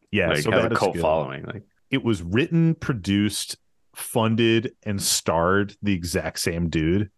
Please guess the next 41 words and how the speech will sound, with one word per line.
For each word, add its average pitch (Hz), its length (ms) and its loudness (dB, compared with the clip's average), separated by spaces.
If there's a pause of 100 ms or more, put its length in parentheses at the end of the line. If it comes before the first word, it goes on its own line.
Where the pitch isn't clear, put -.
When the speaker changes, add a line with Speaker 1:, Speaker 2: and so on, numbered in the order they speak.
(140)
Speaker 1:
who, 92 600 2 (200)
this 107 180 -2 (140)
weird 107 380 0
guy 98 180 4
named 95 200 0
Tommy 90 260 0
Wiseau, 90 460 2
who 95 120 0
just, - 240 -6
like, 135 280 2 (520)
can't 170 280 -2
really 190 220 4
act, 107 420 0
and 110 80 0
you 110 80 2
don't 107 220 0
know 117 140 4
if 110 80 -2
he's 104 180 -2
in 95 140 2
on 101 120 2
the 110 80 0
joke 113 420 0
or 123 100 -4
not, 120 320 0
that 113 120 0
he's 113 220 2
super 123 340 -2
weird. 117 380 2 (600)
And 104 420 2
that, 120 180 2
like, 156 200 0
makes 98 280 -4
the 101 100 0
movie 85 440 2
great. 80 360 0
They're, 92 140 2
like, 98 200 2
characters 127 440 0
that 120 140 2
appear 113 560 2